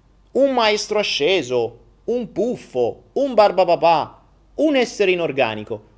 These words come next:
questi ti pagano una parte di affitto,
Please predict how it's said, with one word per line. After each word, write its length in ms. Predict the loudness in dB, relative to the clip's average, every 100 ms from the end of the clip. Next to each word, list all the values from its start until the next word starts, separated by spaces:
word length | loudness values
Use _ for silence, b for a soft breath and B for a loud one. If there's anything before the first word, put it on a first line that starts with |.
| _
questi 760 | 0 6 8 6 -4 -10 -10 -12 _ _
ti 160 | -6 -4
pagano 420 | -6 -4 -2 0
una 160 | 2
parte 320 | 4 2 0 0
di 100 | 0
affitto, 880 | 0 0 4 4 4 0 0 -2